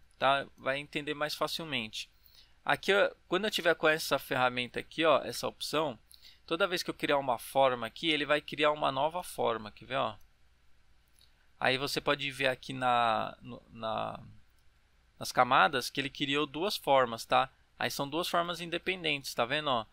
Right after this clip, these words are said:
O traçado aqui tá passando por cima do outro. São duas formas independentes, né?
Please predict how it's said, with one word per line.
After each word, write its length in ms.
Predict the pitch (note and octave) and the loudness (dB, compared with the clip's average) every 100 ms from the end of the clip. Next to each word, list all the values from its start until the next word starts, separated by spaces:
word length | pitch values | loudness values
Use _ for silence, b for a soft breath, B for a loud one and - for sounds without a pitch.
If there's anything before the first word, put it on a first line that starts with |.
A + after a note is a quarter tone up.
| _ _ | _ _
O 80 | B2+ | -6
traçado 640 | - B2+ - - C3+ C3 | 0 2 2 6 6 6
aqui 240 | A#2+ - E3 | 0 -6 -6
tá 160 | - | -4
passando 420 | - C3+ - C#3 C3+ | -2 -4 -4 -8 -10
por 160 | C#3 | -8
cima 300 | B2+ C3 A#2+ | -8 -8 -10
do 160 | A#2+ D#3+ | -8 -8
outro. 460 | D3+ C#3+ C#3+ - | -6 -4 -6 -8
São 200 | - F#3 | -8 -8
duas 220 | G#3 A3+ A#3+ | 0 0 0
formas 380 | A3 A3 G#3+ | 0 -2 -4
independentes, 840 | G#3+ G3+ - - F3 C#3 A#2 - A#2 | -8 -8 -6 -4 0 0 -2 -8 -6
né? 220 | C#3+ E3 | -4 -6